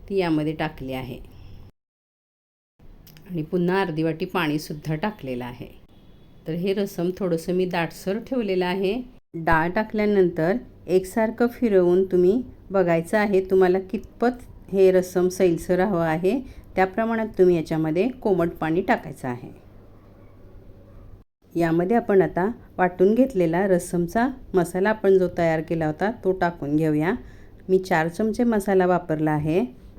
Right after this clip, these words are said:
रस्सम हे थोडंसं चटकदार, तिखट, आंबट असं असतं, त्यामुळे मी जास्त वापरला आहे. तुम्ही तुमच्या आवडीप्रमाणे तिखट कमी जास्त करून घ्यायचं आहे. नंतर आपण चव बघून थोडंसं तिखट वाढवू शकतो.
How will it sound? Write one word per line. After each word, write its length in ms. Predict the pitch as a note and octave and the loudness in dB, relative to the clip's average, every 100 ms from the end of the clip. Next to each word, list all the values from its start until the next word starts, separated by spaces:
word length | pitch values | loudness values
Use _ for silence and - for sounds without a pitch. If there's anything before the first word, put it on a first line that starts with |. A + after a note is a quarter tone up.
| - _ _ - | -20 _ _ -6
रस्सम 500 | F3 F3 - G#3+ G#3+ | -2 -2 -2 0 2
हे 100 | G#3 | 0
थोडंसं 540 | - G3+ F3+ F#3 F#3 A3+ - - - | 0 0 0 2 0 0 -6 -20 -8
चटकदार, 600 | - G3 G3 F#3 G3 G3 - G3+ | -8 -2 -2 0 0 0 -2 -6
तिखट, 440 | F#3+ G3 F#3+ F#3+ | -4 0 0 2
आंबट 440 | F#3 F3+ F3+ F#3 F3+ | 2 2 2 0 -4
असं 220 | F3+ F3+ | -2 0
असतं, 340 | E3+ - F#3+ | 0 -2 -4
त्यामुळे 400 | G#3 F3+ F3 F3+ | -2 0 2 2
मी 260 | F#3 G#3+ B3+ - - - F3+ | 2 2 -2 -8 -20 -6 -2
जास्त 320 | E3+ - G#3+ | -2 0 0
वापरला 480 | G#3 G3 F#3 E3+ E3 | 0 0 -2 0 0
आहे. 280 | E3+ F#3 B3+ - - - - - - - - - - _ - | 0 -2 -2 -8 -20 -20 -20 -20 -20 -20 -20 -20 -20 _ -6
तुम्ही 180 | E3+ F3 | -4 -4
तुमच्या 320 | G3 F3+ E3+ G#3 | -2 -2 -2 -2
आवडीप्रमाणे 600 | G3 F#3 F#3+ F3 E3 E3 | 0 -2 -2 -2 -2 -4
तिखट 380 | F3 - F3 F3 - - | -8 -6 -4 -4 -10 -4
कमी 220 | E3+ E3 | 0 2
जास्त 280 | E3 E3 - | 0 -4 -6
करून 340 | E3+ E3+ D#3+ E3 | -4 -2 0 -2
घ्यायचं 360 | G#3+ F#3+ - | -2 -6 -4
आहे. 340 | E3+ D#3+ D#3+ G#3 - - - - - - - - - | -4 -2 -2 -4 -10 -20 -20 -20 -20 -20 -20 -18 -6
नंतर 340 | E3+ E3+ G3+ | -4 -2 -4
आपण 280 | G3+ F#3 G3 | -4 -2 -4
चव 260 | F#3+ F#3 F3 | 0 0 0
बघून 280 | E3+ F3 G3 | 0 0 -2
थोडंसं 300 | G#3+ F3 F3 G3 | -2 -2 -4 -8
तिखट 320 | G3 - F3 | -10 -4 -4
वाढवू 340 | F#3 F3+ E3 F#3 | 0 0 0 -4
शकतो. 420 | - A#3 - | -6 -8 -4